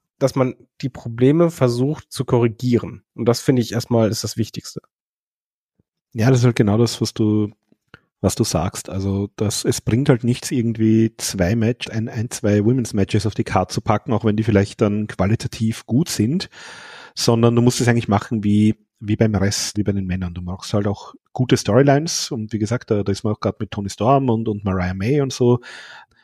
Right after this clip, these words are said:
Speaker 2: auf einem guten Weg. Ich hoffe ja persönlich, also die, die Gerüchte verdichten sich ja, dass hier Mercedes noch auftauchen wird.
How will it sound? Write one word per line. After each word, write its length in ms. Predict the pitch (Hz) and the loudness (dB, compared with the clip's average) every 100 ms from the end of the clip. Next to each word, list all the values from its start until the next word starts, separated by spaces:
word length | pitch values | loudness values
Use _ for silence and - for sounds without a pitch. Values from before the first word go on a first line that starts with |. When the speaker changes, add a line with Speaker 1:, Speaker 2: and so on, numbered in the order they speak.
| _ _ | _ _
Speaker 2:
auf 160 | - - | -4 0
einem 120 | 117 | 0
guten 360 | 113 123 113 95 | 0 -2 -2 0
Weg. 380 | 98 156 - - | 4 4 2 -4
Ich 260 | 135 - - | -2 -2 2
hoffe 240 | 127 131 | 2 2
ja 40 | |
persönlich, 580 | 123 117 117 123 131 127 | 0 0 0 2 2 2
also 140 | 117 110 | 0 0
die, 220 | 113 110 | 0 0
die 100 | 113 | 2
Gerüchte 640 | 110 117 - - 113 110 | 0 0 -2 2 4 4
verdichten 520 | 107 - - 139 - 120 | 2 -6 -4 -6 -6 -8
sich 260 | 127 - | -6 -2
ja, 120 | - | -2
dass 180 | 110 110 | -2 -2
hier 260 | - 110 110 | 0 0 2
Mercedes 720 | 107 - 101 107 113 - - | 0 -2 -2 0 -2 -4 -8
noch 100 | 104 | -10
auftauchen 580 | - 110 - 131 - 117 | -8 -8 0 0 2 4
wird. 240 | 117 117 | 4 2